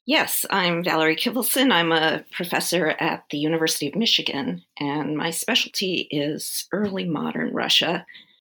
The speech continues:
particularly, I guess, the history of cartography and, um, visuality, and also the history of witchcraft.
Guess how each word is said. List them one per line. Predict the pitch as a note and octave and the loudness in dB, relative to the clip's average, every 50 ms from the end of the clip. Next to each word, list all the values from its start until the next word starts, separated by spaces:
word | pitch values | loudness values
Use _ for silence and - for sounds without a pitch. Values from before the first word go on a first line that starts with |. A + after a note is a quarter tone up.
| - | -10
particularly, | - - - - - A#3+ - - - F#3 E3+ D#3+ B2 C3 A2 A#2+ B2 A#2+ C3+ C#3 B2+ D3 C#3+ | -8 -6 -2 0 0 0 0 0 0 2 2 2 4 4 4 4 2 2 2 2 2 2 2
I | B2+ C3+ | 0 0
guess, | C3+ C#3+ C#3+ D3 - - | 0 0 0 0 0 -2
the | - B2+ | -2 -2
history | - E3+ D#3 - - - E3 D3+ | -2 -2 -2 -2 0 2 2 0
of | D3 - | 0 0
cartography | - - - - - F#3+ G3+ - G3+ G3+ G3 - F3+ F3 F3+ F3+ - _ _ - - - - - _ _ _ _ - - | -4 -6 -6 -4 -4 -4 -4 -2 -4 -4 -4 -2 -2 -2 -2 -4 -6 _ _ -20 -20 -20 -20 -20 _ _ _ _ -6 -2
and, | E3 D3+ D3 D3 D3 C#3+ C#3+ D3 D3 - - - | 0 2 2 2 2 0 0 0 -2 -2 -2 -4
um, | D#3+ D3+ C#3 C#3+ B2+ - - - - - - _ _ _ - F3 | -4 -4 -4 -4 -4 -6 -8 -8 -10 -16 -20 _ _ _ -2 2
visuality, | G3 F#3 F#3 F#3 D3+ D3+ C3+ C#3 C#3 C3+ B2+ A#2+ B2 B2 - | 2 4 4 4 2 2 2 2 0 2 2 2 2 2 2
and | - C#3 C3 | 2 0 0
also | C3 C#3 - - - | 0 0 -2 -2 -2
the | C#3 C#3 | -4 -4
history | - C#3 A#2+ - - C#3+ C#3 | -4 -4 -4 -4 -2 -2 -2
of | B2+ - | -2 -2
witchcraft. | - - - - - - - - - - - | -2 -2 -2 -2 -2 -4 -16 -16 -14 -14 -16